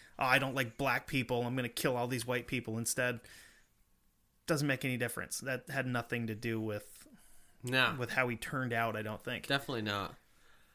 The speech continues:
Speaker 2: Um, let's see. He, he liked to lear-, uh, carpentry and had a natural talent for it. He built his first cabin when he was sixteen, which is pretty fucking good.
Speaker 1: Actually, I, it, when I find the pictures of it, I'll put them up in the show notes.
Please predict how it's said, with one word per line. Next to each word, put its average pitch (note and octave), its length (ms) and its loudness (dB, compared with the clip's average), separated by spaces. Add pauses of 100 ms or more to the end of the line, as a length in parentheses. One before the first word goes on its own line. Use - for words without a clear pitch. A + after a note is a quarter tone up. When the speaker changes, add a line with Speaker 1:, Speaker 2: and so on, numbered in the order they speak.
(240)
Speaker 2:
Um, G2+ 560 0 (300)
let's A#2+ 140 -8
see. A2 100 -2
He, A2 260 -2
he B2+ 140 0
liked C#3+ 220 0
to D3 60 0
lear-, B2 240 -4 (120)
uh, G2 460 0 (160)
carpentry B2 680 -2 (220)
and G2 120 -6
had G#2+ 160 0
a G2+ 80 2
natural G#2 360 -2
talent G2+ 340 -4
for G#2 240 -4
it. - 60 -6 (360)
He A#2+ 120 0
built C3+ 240 -2
his C3+ 120 -4
first D3+ 320 -4
cabin B2 380 0
when A2 80 -4
he G#2 80 -6
was G2 140 -8
sixteen, A2 560 -8 (580)
which F3+ 100 -12
is F3 60 -4
pretty A3+ 220 -6
fucking A3 320 -8
good. - 40 8
Speaker 1:
Actually, - 300 2
I, C#3 260 2
it, D#3 240 -4
when D3+ 120 2
I D3 60 4
find D#3+ 260 2
the D3 40 2
pictures C#3+ 380 -2
of B2+ 100 0
it, B2 60 2
I'll A#2 100 0
put C#3 140 -6
them C3+ 160 2
up C3+ 160 -6
in - 40 -12
the B2 60 -6
show C3+ 220 0
notes. C3 240 -2